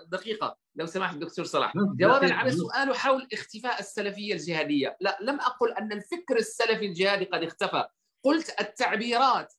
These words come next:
Speaker 1: الظاهرة للسلفية الجهادية في المغرب اختفت. لا يوجد شيوخ معروفون، لا يوجد تيار سلفي جهادي معروف، لا توجد مساجد معروفة للسلفيين الجهاديين.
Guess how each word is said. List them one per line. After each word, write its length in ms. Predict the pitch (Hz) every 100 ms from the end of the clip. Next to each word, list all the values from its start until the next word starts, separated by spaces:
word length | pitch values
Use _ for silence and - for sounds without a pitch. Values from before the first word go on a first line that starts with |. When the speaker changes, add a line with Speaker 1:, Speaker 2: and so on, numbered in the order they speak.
| 196
Speaker 1:
الظاهرة 840 | 170 147 160 269 262 226 175 - _ _
للسلفية 840 | 180 254 - 240 226 226 247 220 175
الجهادية 640 | 160 208 214 214 220 208
في 120 | 196
المغرب 500 | 202 254 254 254 175 _ _ 180
اختفت. 600 | 190 - 254 214 160 - _ -
لا 100 | 202
يوجد 380 | 240 277 247 -
شيوخ 380 | - 233 233
معروفون، 720 | 208 185 180 190 196 226 170 - _ -
لا 80 | 175
يوجد 380 | 226 294 262
تيار 580 | 262 - 202 190 214 240
سلفي 500 | 240 226 240 233 220
جهادي 400 | 190 180 202 196
معروف، 400 | 180 165 202 190 - _ 180
لا 120 | 196
توجد 380 | 240 294 262 208
مساجد 480 | 208 233 240 254
معروفة 440 | 208 180 214 240 214
للسلفيين 760 | 208 - 196 202 202 214 214
الجهاديين. 680 | 185 175 185 180 170 170 -